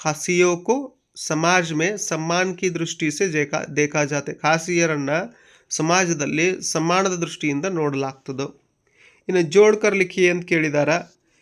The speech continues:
ಚೇರಾಪುಂಜಿ ಕಿ ಸಡ್ಕೆ ಕುಹರೆ ಸೆ ಘಿರಿ ಹುಯಿ ಹೈ. ಹೌದಾ? ಚೇರಾಪುಂಜಿಯ ರಸ್ತೆಗಳು ಏನು, ಆ, ತಗ್ಗುಗಳಿಂದ ಕೂಡ್ಕೊಂಡಿದಾವ. ತಮಾಮ್ ದುಕಾನೋ ಪರ್,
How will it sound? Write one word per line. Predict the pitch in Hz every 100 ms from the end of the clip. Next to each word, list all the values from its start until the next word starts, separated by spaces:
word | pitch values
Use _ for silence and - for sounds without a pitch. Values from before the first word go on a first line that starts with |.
| _ _ -
ಚೇರಾಪುಂಜಿ | 190 196 226 220 208 208 202 196
ಕಿ | 202
ಸಡ್ಕೆ | - 190 170 185 190 196 - _ _ _ - _
ಕುಹರೆ | 170 170 190 196 196
ಸೆ | 185 202 190 165 180 - _ - - 139
ಘಿರಿ | 160 185 175
ಹುಯಿ | 151 147 143 139
ಹೈ. | 151 - - _ _ _ _ -
ಹೌದಾ? | 156 180 165 - _ _
ಚೇರಾಪುಂಜಿಯ | - 165 185 180 180 180 165 170
ರಸ್ತೆಗಳು | 165 170 - 208 180 147 151 180 233 _ _ _ _ -
ಏನು, | 165 175 180 - _ _ _
ಆ, | - 139 135 135 139 139 139 -
ತಗ್ಗುಗಳಿಂದ | 185 190 180 165 165 208
ಕೂಡ್ಕೊಂಡಿದಾವ. | 208 156 156 147 135 131 131 147 - _ _ _ _ _ -
ತಮಾಮ್ | 175 185 202 214 190
ದುಕಾನೋ | 180 190 185 180
ಪರ್, | 175 190 190